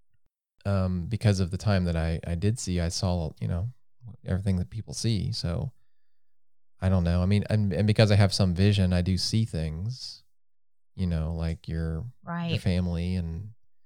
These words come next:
Speaker 1: your children or friends and coworkers and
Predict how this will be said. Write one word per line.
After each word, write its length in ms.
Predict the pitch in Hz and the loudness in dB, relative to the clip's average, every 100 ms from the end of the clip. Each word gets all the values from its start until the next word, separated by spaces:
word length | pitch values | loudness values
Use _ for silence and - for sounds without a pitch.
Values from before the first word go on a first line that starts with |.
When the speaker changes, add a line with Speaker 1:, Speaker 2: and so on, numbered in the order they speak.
| - - - - - - - - - - - | -20 -20 -20 -20 -20 -20 -20 -20 -20 -20 -10
Speaker 1:
your 680 | 92 87 85 82 80 82 113 | -4 -2 -2 -4 -4 -6 -6
children 680 | - 98 90 87 87 90 87 | -4 -2 -2 -2 -2 -2 -2
or 280 | 82 82 82 - - - - | -2 -4 -6 -10 -18 -20 -8
friends 420 | 95 90 85 82 | -2 0 0 -2
and 160 | 87 85 | -4 -4
coworkers 640 | - 87 85 - 87 85 | -4 -4 -4 -4 -4 -4
and 440 | 85 82 80 87 | -4 -4 -6 -8